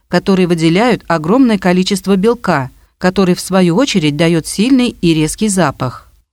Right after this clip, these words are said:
Оказывается, существуют различные виды пота. Они различаются по запаху, составу и консистенции. Например, человек, который подвергся психологическим эмоциям, таким как волнение или страх, будет иметь состав пота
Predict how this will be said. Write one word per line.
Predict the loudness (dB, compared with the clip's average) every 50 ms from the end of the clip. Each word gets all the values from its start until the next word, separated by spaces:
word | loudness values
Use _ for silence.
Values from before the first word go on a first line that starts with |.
| _ _ _ _
Оказывается, | -2 -2 0 2 2 2 2 0 -2 -2 -4 -4 -8
существуют | -6 -4 -2 -2 -2 -2 -2 -2 0 0 2 2 2 2
различные | 2 0 0 0 0 -2 0 0 0 2 2 2
виды | 2 2 0 0 0
пота. | -2 -2 0 0 0 0 0 -4 -8 -8 -8 -12 _ _ _ _ _ _ _
Они | 0 2 4 4 4
различаются | 4 2 2 0 0 0 0 0 2 2 2 0 -2 -4 -8
по | -6 -2 -2 -2
запаху, | 0 0 0 0 0 -2 -4 -6 -4 -4 -4
составу | -2 -2 -2 -2 -2 -2 0 0 2 2 2 0 -2 -2 -6
и | -8
консистенции. | -4 0 0 0 0 -2 -6 -6 -2 0 0 2 0 0 -2 -2 -2 0 0 0 -2 -6 -12 _ _ _ _ _ _ _ _ -4
Например, | -2 0 0 2 2 2 2 0
человек, | -2 0 0 2 2 2 2 0 -2
который | -2 -2 -2 0 0 0 0 0
подвергся | 2 0 0 2 2 2 0 0 -2 -4 -4 -2 -2 -2 -2 -4 _ _ -10
психологическим | -8 -6 -2 0 2 2 2 0 0 -2 -4 -4 -4 -2 0 0 2
эмоциям, | 2 2 0 0 -2 -2 0 0 0 -2 -4 -8 -16 _ _ _ -4
таким | -4 -2 0 0 0 0
как | 0 -2 -2
волнение | 0 0 2 2 2 2 2 4 4 4 4 4 2 2
или | 0 0 0 0 0
страх, | -2 -4 -4 -2 0 0 0 -2 -4 -12 _ _ _ _ -4
будет | -2 0 0 0 0 0
иметь | 2 2 2 2 2 0
состав | 0 -2 0 0 0 0 0 0
пота | 0 0 2 2 2 2 0 -2 -4